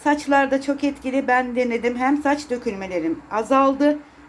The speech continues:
e, kepek var ise gitti. Saçınızın bakımı için mutlaka deneyin sevgili arkadaşlarım. Eskiler gerçekten her şeyin iyisini biliyor. Buna emin olun. Bu da benim babaannemin bana verdiği bir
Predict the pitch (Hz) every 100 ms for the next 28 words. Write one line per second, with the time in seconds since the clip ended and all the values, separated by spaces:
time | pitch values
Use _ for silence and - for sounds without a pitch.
0 | - 208 202 - 277 269 254 214 180 170
1 | 165 170 269 - 269 302 302 - - -
2 | - - - - 320 294 240 202 247 262
3 | 254 254 262 220 196 - 247 285 - -
4 | 247 226 170 160 190 240 - - 202 190
5 | 190 233 190 175 170 170 165 160 156 -
6 | 165 285 294 - - 269 262 233 202 175
7 | 240 220 - 170 208 240 254 - - -
8 | - 226 165 185 202 190 190 - 180 170
9 | 160 170 220 185 190 185 180 180 170 165
10 | 208 226 - - - 202 185 202 240 -
11 | - 190 180 185 180 170 190 226 - -
12 | - 196 202 175 170 147 208 - 202